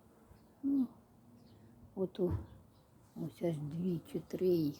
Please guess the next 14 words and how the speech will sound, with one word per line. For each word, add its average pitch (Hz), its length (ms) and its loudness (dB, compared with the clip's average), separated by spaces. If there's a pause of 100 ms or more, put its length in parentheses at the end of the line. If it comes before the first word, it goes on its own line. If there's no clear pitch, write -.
(100)
та 208 100 -8
тут 156 380 -6
їх 156 140 -12 (100)
вже 151 200 -8 (640)
скоро 175 440 0
налетить 165 680 -2
не 160 160 0
одна. 147 460 -2 (1700)
А 160 80 -8
то 156 140 0
колонка 190 640 6
забита, 170 600 2
бідром 175 480 8
накрита, 202 680 4